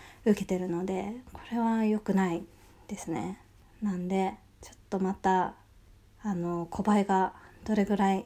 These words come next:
捕まったのか、捕まらなかったのか、ぜひ、ご報告を今度させてください。なんかすぐには効果が現れないから、一週間ぐらいはちょっと我慢して待ちましょうってことだったので、ちょっ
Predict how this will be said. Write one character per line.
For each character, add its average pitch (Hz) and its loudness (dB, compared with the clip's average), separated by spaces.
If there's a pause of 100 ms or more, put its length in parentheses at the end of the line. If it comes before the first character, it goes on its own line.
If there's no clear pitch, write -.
(140)
捕 - 2
ま 226 4
っ 214 -4
た 208 4
の 196 4
か、 - -6
捕 240 4
ま 214 6
ら 214 6
な 208 4
か 196 0
っ 190 -6
た 180 -2
の 185 -4
か、 - -8 (680)
ぜ 214 2
ひ、 190 2 (840)
ご 220 2
報 208 4
告 202 2
を 190 4
今 190 4
度 180 0
さ 185 -4
せ - -8
て - -2
く 196 0
だ 196 4
さ 196 0
い。 - -8 (800)
な 262 2
ん 247 2
か 220 0
す 381 4
ぐ 453 6
に 254 8
は 185 4
効 269 4
果 208 0
が 185 0 (180)
現 214 2
れ 233 0
な 202 2
い 196 -4
か 190 -8
ら、 - -4
一 185 -2
週 285 -2
間 277 2
ぐ 277 2
ら 226 4
い 185 2
は 170 -4
ち - -14
ょ - -14
っ - -16
と 196 -4
我 202 6
慢 202 4
し - -6
て 180 -4
待 175 -2
ち - -2
ま 190 2
し - -4
ょ 202 0
う - -2
っ 185 -4
て 180 -4
こ - -14
と 175 -4
だ 175 -2
っ 170 -6
た 165 -2
の 170 -2
で、 196 -2 (560)
ち - -10
ょ - -16
っ - -20